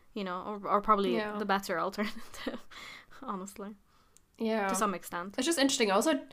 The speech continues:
Speaker 2: I also don't quite know, like, what exactly the learning is,
Speaker 1: No.
Speaker 2: but it's just, like,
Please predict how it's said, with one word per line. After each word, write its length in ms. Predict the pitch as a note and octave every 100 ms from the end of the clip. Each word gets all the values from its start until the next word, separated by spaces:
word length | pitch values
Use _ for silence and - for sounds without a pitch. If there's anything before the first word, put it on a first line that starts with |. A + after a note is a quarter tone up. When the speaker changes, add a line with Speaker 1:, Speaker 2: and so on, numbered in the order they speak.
| - - -
Speaker 2:
I 60 |
also 160 | D4 -
don't 180 | C#4+ C#4+
quite 160 | B3+
know, 140 | A#3+ A3
like, 200 | G3 F#3+
what 140 | F#3+
exactly 340 | G3 G3 F3+ G3+
the 80 |
learning 320 | F#3 F3+ F3+ E3
is, 120 | A#3
Speaker 1:
No. 160 | A#3+
Speaker 2:
but 160 | G#3+ D#3
it's 140 | G3+
just, 200 | - -
like, 360 | G3+ D#3+ E3 -